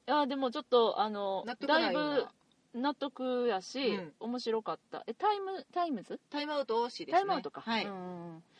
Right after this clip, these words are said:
Speaker 1: いや、良かったですね。
Speaker 2: あの、改めてちょっとゆっくりね、
Speaker 1: うん。
Speaker 2: 見ていただいて、興味があるやつ、ぜひぜひ
Speaker 1: 本当だね。
Speaker 2: 調べていただきたいと思いますが。
Speaker 1: なんか、自分たちが見てたやつも入ってたりして、それは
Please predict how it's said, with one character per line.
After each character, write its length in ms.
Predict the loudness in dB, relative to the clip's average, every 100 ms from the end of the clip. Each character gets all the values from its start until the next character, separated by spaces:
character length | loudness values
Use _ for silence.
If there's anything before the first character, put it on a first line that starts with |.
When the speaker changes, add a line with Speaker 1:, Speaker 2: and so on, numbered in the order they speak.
| -20 _
Speaker 1:
い 60 | -6
や、 60 | -4
良 100 | 0
か 120 | 0
っ 20 |
た 120 | 0
で 80 | -4
す 100 | -6
ね。 240 | -10 -10 -10 -8
Speaker 2:
あ 80 |
の、 80 | -6
改 260 | -2 -2 -4
め 60 |
て 80 | -4
ち 80 | -6
ょ 20 |
っ 20 |
と 60 | -6
ゆ 80 | -6
っ 20 |
く 120 | -4
り 320 | -6 -6 -10 -8
ね、 280 | -4 -2 -2
Speaker 1:
う 20 |
ん。 20 | -4
Speaker 2:
見 80 |
て 80 | -2
い 60 | -2
た 100 | -2
だ 80 | -4
い 60 |
て、 160 | -4 -6
興 160 | -6
味 100 | -6
が 100 | -8
あ 60 | -8
る 60 | -6
や 100 | -8
つ、 160 | -8
ぜ 140 | -6 -6
ひ 120 | -4
ぜ 140 | -6
ひ 360 | -6 -6 -8 -10 _ -16
Speaker 1:
本 140 | -12
当 120 | -8
だ 140 | -4 -2
ね。 180 | -2 -6
Speaker 2:
調 140 | -6 -4 -4
べ 80 |
て 100 | -6
い 60 | -6
た 80 | -4
だ 100 | -4
き 60 |
た 120 | -4 -4
い 40 |
と 140 | -4
思 260 | -6 -10 -12
い 60 | -12
ま 100 | -8
す 100 | -6
が。 100 | -4
Speaker 1:
な 40 |
ん 20 |
か、 220 | -4 -6 -6
自 120 | -10
分 160 | -8 -4
た 140 | -4
ち 260 | -4 -10 -8
が 160 | -8
見 120 | -4
て 100 | -4
た 100 | -4
や 160 | -4 -6
つ 120 | -10
も 100 | -16
入 140 | -14 -12
っ 20 |
て 120 | -10
た 140 | -10
り 80 | -12
し 160 | -14 -14
て、 200 | -12 -12
そ 120 | -8
れ 120 | -6
は 240 | -4 -4